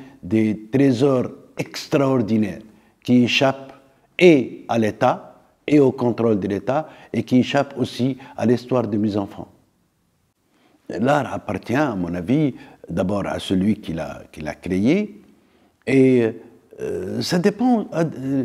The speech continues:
il, il appartient aussi au marché. C'est un produit. Euh, il y a une très belle histoire que j'aimerais, euh, très succinctement répé-, répéter. Euh, le grand Ammar Farhat,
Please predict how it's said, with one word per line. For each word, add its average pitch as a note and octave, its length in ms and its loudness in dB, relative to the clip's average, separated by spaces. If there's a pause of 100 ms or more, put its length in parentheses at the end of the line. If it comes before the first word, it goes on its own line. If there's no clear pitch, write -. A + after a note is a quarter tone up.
(140)
il, E3 280 2
il F3 140 2
appartient G3 400 0
aussi A3+ 540 2 (340)
au F#3+ 100 2
marché. G3+ 520 0 (1120)
C'est G#3+ 360 0
un G3+ 100 2
produit. D#3+ 520 2 (580)
Euh, A2 380 -4 (260)
il A2 140 -2
y D3 80 6
a D#3+ 100 4
une C3+ 220 4
très F#3 160 6
belle D3+ 200 0
histoire D#3+ 480 0
que G2+ 340 -2 (260)
j'aimerais, A2 680 0 (340)
euh, - 480 -10 (840)
très A2+ 280 2
succinctement A#2 920 0
répé-, F#2 360 -8 (300)
répéter. D3 600 -2 (380)
Euh, G2+ 320 -6 (220)
le D#3 180 6
grand D3 340 2
Ammar B2 340 4
Farhat, F#2 420 -4